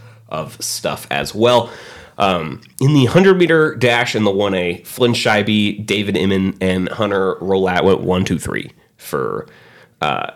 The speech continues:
the Falcons. So all three picked up a bunch of team points there. Uh, the two hundred wasn't much different. Rolat was second, Scheibe was third, and Nathan Tack was fourth.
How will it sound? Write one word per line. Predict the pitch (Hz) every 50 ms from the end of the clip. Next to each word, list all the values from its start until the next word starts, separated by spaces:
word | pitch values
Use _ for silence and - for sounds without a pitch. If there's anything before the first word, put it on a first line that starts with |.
| _ -
the | 107 104 98 90
Falcons. | 73 - - 95 78 80 - 76 76 78 87 -
So | - - 90 90
all | 87 92 101 104
three | 101 - 104 104 98
picked | 98 - 104 - -
up | 95 -
a |
bunch | - - 95 92 -
of | -
team | - - 95 90
points | - 92 90 90 - -
there. | 98 95 92 95 98 95 - - - - - - _ _ -
Uh, | 87 87 85
the | 87 92
two | - - 170 160 151
hundred | 151 143 139 135 127 - - 98
wasn't | 101 107 113 110 113 113 110 110 -
much | - 107 101 98 - 104 98
different. | 113 113 113 - 113 107 - -
Rolat | 92 107 113 113 101 90 -
was | - -
second, | - - 127 110 - 110 104 92 -
Scheibe | - - - 107 104 104 101
was | 90 92 -
third, | - - 110 104 104 104 101 - -
and | - 90 90 92
Nathan | 92 95 90 - 80 71 80
Tack | - - 120 101 98 95 - -
was | 87 80 - -
fourth. | - _ - - - - 185 185 185 180 185 -